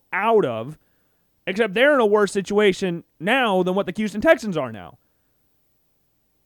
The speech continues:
And Cleveland sent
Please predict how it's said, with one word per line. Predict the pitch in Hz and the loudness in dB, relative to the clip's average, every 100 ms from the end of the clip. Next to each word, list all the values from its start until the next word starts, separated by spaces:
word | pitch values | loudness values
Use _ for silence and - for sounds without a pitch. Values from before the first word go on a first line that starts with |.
| _ _ _ _ _ _ _ _ _ _ _ | _ _ _ _ _ _ _ _ _ _ _
And | 214 220 | -6 -6
Cleveland | - 262 269 247 214 | -6 -4 -2 -2 -4
sent | - 220 208 | -6 -4 -4